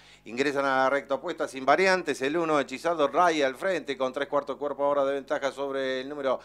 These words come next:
siete, Bon Cavalier. A dos cuerpos lo hace el número tres, Extra Kiss. A dos cuerpos lo hace el número seis.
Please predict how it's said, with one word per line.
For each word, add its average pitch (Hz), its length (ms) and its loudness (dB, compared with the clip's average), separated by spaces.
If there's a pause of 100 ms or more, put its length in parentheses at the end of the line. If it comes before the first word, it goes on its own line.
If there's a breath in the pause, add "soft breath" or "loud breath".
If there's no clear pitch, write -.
(340 loud breath)
siete, 151 800 8
Bon 151 260 4
Cavalier. 156 540 4
A 143 60 4
dos 135 140 0
cuerpos 143 300 0
lo 143 100 6
hace 135 120 2
el 139 60 0
número 143 240 2
tres, 151 300 0
Extra 139 260 -6
Kiss. 147 220 -8
A 135 60 -2
dos 139 120 -4
cuerpos 143 340 -2
lo 139 120 -2
hace 135 120 -6
el 135 80 -8
número 139 380 -2 (120)
seis. 135 1040 8